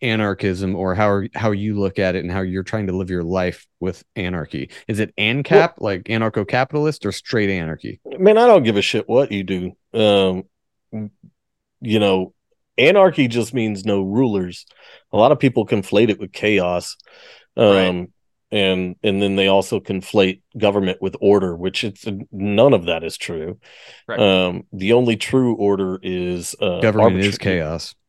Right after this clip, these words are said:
Speaker 2: Yeah, is natural order. That's the only true order. It's the only way you're ever gonna get real order is natural order.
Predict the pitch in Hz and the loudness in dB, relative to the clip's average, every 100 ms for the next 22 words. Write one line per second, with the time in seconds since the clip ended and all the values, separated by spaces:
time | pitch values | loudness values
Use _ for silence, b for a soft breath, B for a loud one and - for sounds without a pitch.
0 | _ 101 95 90 90 98 90 104 127 - | _ -4 -2 -2 -2 -4 -2 0 2 0
1 | 90 90 85 90 123 _ - 101 - 120 | -6 -8 -10 -14 -20 _ -6 -6 -2 0
2 | 139 139 - 131 131 110 110 95 - _ | 2 0 0 -2 -2 -2 -4 -4 -10 _
3 | _ _ _ - 95 98 110 113 113 107 | _ _ _ -8 -2 0 2 2 4 4
4 | 127 127 110 117 104 98 95 107 107 101 | 4 4 0 0 -2 -4 -4 0 2 2
5 | 101 95 90 87 85 92 92 98 95 98 | 0 -2 -2 -8 -10 -8 -4 -4 -4 -8
6 | 90 98 90 85 | -6 -4 -4 -8